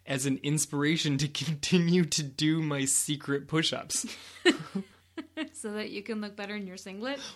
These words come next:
Speaker 1: At some point in time, the sun's gonna come back up, and it would be nice if I actually had some sort of definition on my arms.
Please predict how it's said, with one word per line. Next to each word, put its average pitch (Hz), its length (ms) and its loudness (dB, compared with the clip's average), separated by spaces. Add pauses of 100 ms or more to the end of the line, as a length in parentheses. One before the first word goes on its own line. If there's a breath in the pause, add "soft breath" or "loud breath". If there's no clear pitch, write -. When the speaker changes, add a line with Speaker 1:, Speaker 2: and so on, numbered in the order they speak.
Speaker 1:
At 165 200 0
some 214 340 6
point 220 200 6
in 180 60 0
time, 180 220 2
the 156 80 6
sun's 170 320 4
gonna 202 160 4
come 202 200 2
back 208 220 4
up, 247 300 4
and 156 120 2
it 156 60 -2
would 156 180 4
be 165 100 2
nice 175 360 2
if 156 140 0
I 135 140 4
actually 143 360 0
had 135 240 0
some 139 280 0
sort 143 260 0
of 135 160 0
definition 139 540 0
on 131 80 -4
my 131 140 0
arms. 123 340 -2